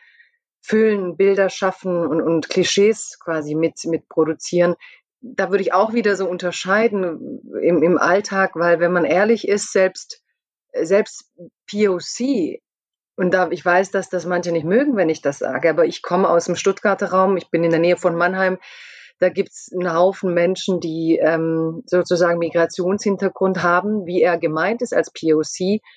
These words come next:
sich da aber nie so bezeichnen würden, noch jemals sich darin integrieren würden. Also ich finde dieses,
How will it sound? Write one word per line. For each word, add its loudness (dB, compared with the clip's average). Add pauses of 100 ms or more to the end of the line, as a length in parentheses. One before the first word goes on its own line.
(180)
sich -6
da 0
aber -2
nie 2
so 2
bezeichnen -2
würden, 2
noch 0
jemals 2
sich -8
darin 2
integrieren 0
würden. -4 (360)
Also 0 (240)
ich -14
finde 0
dieses, -8